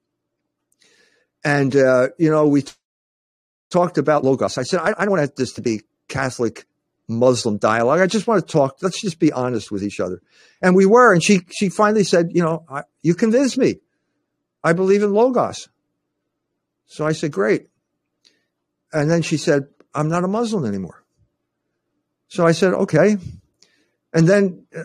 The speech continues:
uh, uh, at a certain point, you know, you reach a point, okay, you understand that. And then she says she's, she's depressed. It's obvious that the situ-, uh, what the situation is. If you're,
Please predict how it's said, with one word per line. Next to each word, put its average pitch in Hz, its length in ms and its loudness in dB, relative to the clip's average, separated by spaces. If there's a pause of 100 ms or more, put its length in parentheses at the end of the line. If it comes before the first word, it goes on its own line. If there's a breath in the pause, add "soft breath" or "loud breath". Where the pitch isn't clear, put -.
uh, 170 60 -8
uh, 160 600 2 (100)
at 156 100 6
a 160 60 4
certain 202 320 2
point, 160 380 2 (120)
you 156 100 0
know, 143 200 4
you 147 160 4
reach 185 240 2
a 185 80 0
point, 160 420 -2
okay, 165 260 0
you 156 200 2
understand 160 540 -2
that. 202 260 -4 (480)
And 151 160 -2
then 180 160 0
she 160 260 0
says 135 640 0
she's, 156 300 -6 (100)
she's 180 220 -4
depressed. 233 760 -2 (580)
It's - 180 -20
obvious 170 540 0
that 135 160 -6
the 135 80 -6
situ-, 156 420 -6
uh, 131 60 -6
what 147 200 -2
the 120 100 -8
situation 127 640 -2
is. 185 220 0
If 120 120 -8
you're, 131 200 -2